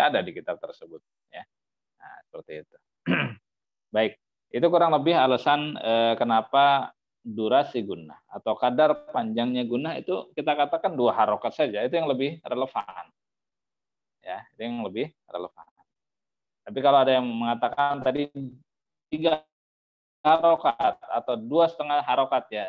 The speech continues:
silahkan. Yang penting bisa dipertanggungjawabkan kan gitu ya. Ya, sesuai dengan T, eh, T R T I ya. Nah, teori,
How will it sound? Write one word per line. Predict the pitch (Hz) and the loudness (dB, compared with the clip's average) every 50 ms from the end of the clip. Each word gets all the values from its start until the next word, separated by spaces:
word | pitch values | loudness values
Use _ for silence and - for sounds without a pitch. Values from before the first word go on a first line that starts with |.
| 92 _ | -10 _
silahkan. | - 101 90 90 80 - - _ _ - 104 107 104 101 92 87 _ _ _ _ _ _ _ _ | -14 -14 -12 -12 -14 -16 -18 _ _ -8 -8 -6 -8 -8 -12 -16 _ _ _ _ _ _ _ _
Yang | - 117 117 117 | -10 -10 -10 -10
penting | 127 135 262 269 | -10 -10 -10 -10
bisa | 247 107 113 107 | -8 -8 -8 -8
dipertanggungjawabkan | 110 104 - 101 - - 113 101 98 98 92 87 90 - - 123 120 123 | -10 -10 -14 -12 -10 -10 -8 -8 -8 -6 -6 -6 -6 -4 -2 -2 -2 -2
kan | 123 113 | -2 -6
gitu | 90 - - 87 | -8 -10 -10 -12
ya. | 90 92 _ _ _ _ _ _ _ _ _ | -12 -12 _ _ _ _ _ _ _ _ _
Ya, | 95 95 95 95 92 - | _ -20 -20 -20 -20 -20
sesuai | 95 - 101 95 | -16 -14 -14 -12
dengan | 95 95 107 113 117 - _ _ _ _ - | -12 -10 -12 -12 -12 -14 _ _ _ _ -8
T, | 120 117 113 - | -6 -6 -6 -8
eh, | _ _ _ - 107 98 98 98 - _ | _ _ _ -12 -10 -8 -8 -8 -8 _
T | - 123 127 131 131 123 - _ _ - | -2 0 0 0 0 -2 -6 _ _ -6
R | 113 113 110 110 110 104 | -4 -4 -4 -4 -6 -8
T | - 123 123 123 120 117 - _ - | -4 -2 -2 -2 -2 -4 -8 _ -12
I | 123 110 95 87 95 | -10 -10 -8 -6 -6
ya. | 113 131 139 139 _ _ _ _ | -6 -6 -6 -10 _ _ _ _
Nah, | _ _ _ _ _ _ | _ _ _ _ _ _
teori, | - 92 90 87 82 82 82 110 120 135 143 | -12 -10 -8 -8 -8 -8 -6 -6 -6 -6 -8